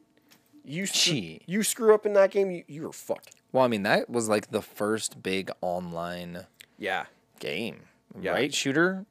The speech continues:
Speaker 2: Like,
Speaker 1: Yeah.
Speaker 2: I mean, besides the P C stuff, obviously Unreal Tournament, blah, blah, blah, Counter-Strike. But, I mean, like, for, for consoles, I think socom was definitely, like, one of the first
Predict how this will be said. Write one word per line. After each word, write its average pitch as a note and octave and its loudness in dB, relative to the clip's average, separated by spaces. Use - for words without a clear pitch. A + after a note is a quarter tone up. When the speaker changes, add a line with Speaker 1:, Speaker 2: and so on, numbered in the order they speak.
Speaker 2:
Like, A#2 2
Speaker 1:
Yeah. A2 4
Speaker 2:
I D#3 0
mean, E3+ 2
besides D3 2
the A#2+ -6
P G#2 -4
C E2+ -6
stuff, - -4
obviously G2+ 0
Unreal F#2+ -4
Tournament, F#2+ -6
blah, D#2+ -6
blah, D#2+ -4
blah, F#2 0
Counter-Strike. F#2+ -4
But, C#3+ 10
I C3+ 10
mean, C#3 2
like, A#2 -2
for, F3 4
for D3+ -2
consoles, A#2+ 2
I G#2+ -2
think D3 -4
socom G2+ 0
was F2+ -6
definitely, A2+ -4
like, E2+ -8
one G#2 -6
of F#2+ -10
the G2 -10
first - -6